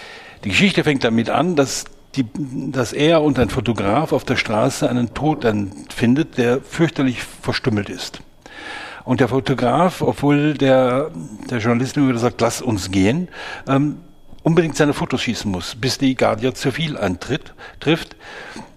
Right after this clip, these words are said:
und merkwürdigerweise zwar die Personalien und die Handys dieser beiden einsammelt, aber sich weiter um die Leichen nicht kümmert. Die werfen sie einfach nur hinten in den Kofferraum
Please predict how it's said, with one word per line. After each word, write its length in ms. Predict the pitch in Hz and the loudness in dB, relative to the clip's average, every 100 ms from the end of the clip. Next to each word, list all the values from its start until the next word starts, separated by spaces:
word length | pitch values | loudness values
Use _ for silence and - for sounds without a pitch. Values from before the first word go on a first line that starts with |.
| - | -4
und 240 | - 135 127 | 0 2 4
merkwürdigerweise 1400 | 151 170 185 170 156 135 117 113 123 127 170 127 117 - - - _ _ _ 160 151 131 | 4 4 2 4 4 4 6 6 4 4 2 0 -4 -12 -20 -20 _ _ _ -10 -8 -6
zwar 520 | - 135 117 113 113 | 0 2 2 0 -4
die 120 | 139 | -4
Personalien 680 | 135 123 135 113 110 123 156 | 0 2 4 4 4 2 2
und 140 | 165 143 | 2 2
die 80 | |
Handys 460 | 101 107 131 165 - | 2 4 4 2 -2
dieser 220 | 151 143 | -4 -2
beiden 340 | 127 147 156 160 | 2 2 2 -2
einsammelt, 720 | - 160 139 160 180 226 - - - - - - | -2 -2 0 0 2 0 -4 -14 -12 -12 -14 -8
aber 720 | - 113 117 170 175 160 123 - - - - - | -8 -6 0 4 4 2 -4 -16 -20 -20 -20 -12
sich 340 | - 117 - | -4 -4 0
weiter 300 | 117 110 135 | 2 2 2
um 100 | 131 | 0
die 100 | 110 | 2
Leichen 340 | 101 101 - 127 | 2 2 2 0
nicht 140 | 104 | -2
kümmert. 300 | - 180 110 | 0 0 0
Die 100 | 98 | -2
werfen 240 | 104 110 | -4 -2
sie 100 | 117 | -2
einfach 240 | 104 113 135 | -2 -2 0
nur 120 | 127 | 0
hinten 460 | 120 127 147 143 147 | -2 -2 0 0 0
in 100 | 147 | 0
den 100 | 160 | 0
Kofferraum 440 | 165 - - - | 0 0 -4 -8